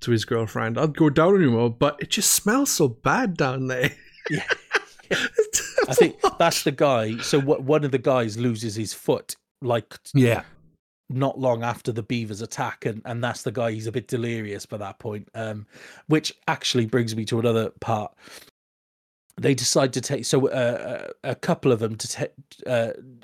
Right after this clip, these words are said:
Speaker 2: take the car and try and take the guy to the hospital. Um, but what do you know? Halfway down the road, there's a, <laughs> they've, they've essentially dammed the road, which, which is hilarious, the idea of beavers kind of becoming almost sentient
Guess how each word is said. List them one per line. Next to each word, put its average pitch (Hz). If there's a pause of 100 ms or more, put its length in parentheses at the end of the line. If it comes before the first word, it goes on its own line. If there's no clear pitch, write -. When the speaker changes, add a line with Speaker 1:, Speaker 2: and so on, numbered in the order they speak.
(280)
Speaker 2:
take 143
the -
car 107
and 113
try 120
and 113
take 123
the 117
guy 113
to -
the 110
hospital. - (480)
Um, 113 (240)
but 131
what 147
do 147
you 120
know? 104 (800)
Halfway 147
down 117
the 113
road, 107 (320)
there's 117
a, 104 (220)
<laughs> 196
they've, 139
they've 147
essentially 156 (100)
dammed 120
the 110
road, 104
which, -
which 127
is 107
hilarious, 107
the 117
idea 110
of 104 (400)
beavers 110
kind 110
of 101
becoming 113
almost 127
sentient 113